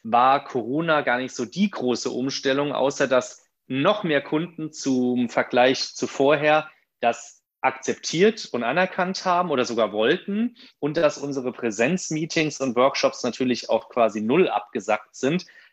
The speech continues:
was aber einfach zur Folge hatte, dass sie sich ins Digitale verschoben haben. Und warum Zukunftsfähigkeit für Unternehmen so wichtig ist, ist aus meiner Sicht, dass wenn du als Unternehmen dich nicht an zukünftige Themen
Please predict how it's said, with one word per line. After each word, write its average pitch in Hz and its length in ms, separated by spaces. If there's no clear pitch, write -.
was 123 180
aber 127 200
einfach 127 260
zur 120 140
Folge 127 280
hatte, 117 180
dass 117 180
sie 120 100
sich 107 160
ins 113 160
Digitale 110 540
verschoben 117 560
haben. 90 320
Und 131 120
warum 139 280
Zukunftsfähigkeit 175 840
für 160 120
Unternehmen 139 500
so 120 160
wichtig 175 380
ist, - 360
ist - 460
aus 127 180
meiner 147 300
Sicht, 143 460
dass - 500
wenn 135 300
du 165 140
als 123 200
Unternehmen 143 680
dich 127 220
nicht 165 360
an 123 320
zukünftige 156 960
Themen 156 720